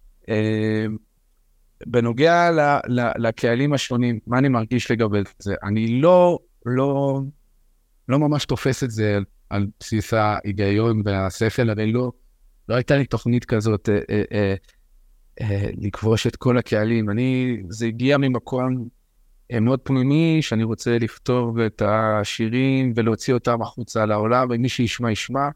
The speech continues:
לא ידעתי כבר, אה, אה, מי יגיע, ובאמת, אה, השם גלגל ברחמיו הגדולים, ש-, שהרבה קהלים,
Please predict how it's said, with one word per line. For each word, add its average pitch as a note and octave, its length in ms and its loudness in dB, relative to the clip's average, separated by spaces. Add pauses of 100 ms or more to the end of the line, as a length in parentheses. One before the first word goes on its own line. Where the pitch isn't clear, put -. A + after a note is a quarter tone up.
(400)
לא B2 160 2
ידעתי C3+ 420 0
כבר, A2+ 360 0 (120)
אה, G#2+ 180 2 (100)
אה, A2+ 200 2
מי A#2 100 2
יגיע, B2 420 2
ובאמת, A#2 520 -2
אה, A#2 260 0 (580)
השם C3 300 0
גלגל A#2+ 580 0 (420)
ברחמיו A2 560 0
הגדולים, A#2 400 2
ש-, - 140 -4
שהרבה G#2 1040 0
קהלים, B2+ 520 0